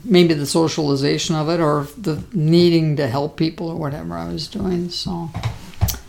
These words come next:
um, I don't know. Prior to that, I was in high school, and when I was in high school, um, I probably did my share of babysitting. I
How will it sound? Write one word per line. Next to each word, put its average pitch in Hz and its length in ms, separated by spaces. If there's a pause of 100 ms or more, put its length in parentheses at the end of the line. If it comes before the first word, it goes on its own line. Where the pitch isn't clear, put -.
(360)
um, 143 480 (1800)
I - 180
don't - 120
know. - 220 (500)
Prior 170 320
to 170 60
that, 156 320
I 170 80
was 165 500
in 165 160
high 160 240
school, 156 560
and 160 340
when 170 160
I 196 80
was 165 220
in 156 100
high 151 200
school, 151 680 (640)
um, 160 500 (420)
I 185 100
probably 185 340
did 147 220
my 151 160
share 151 320
of 143 80
babysitting. 147 760
I 160 240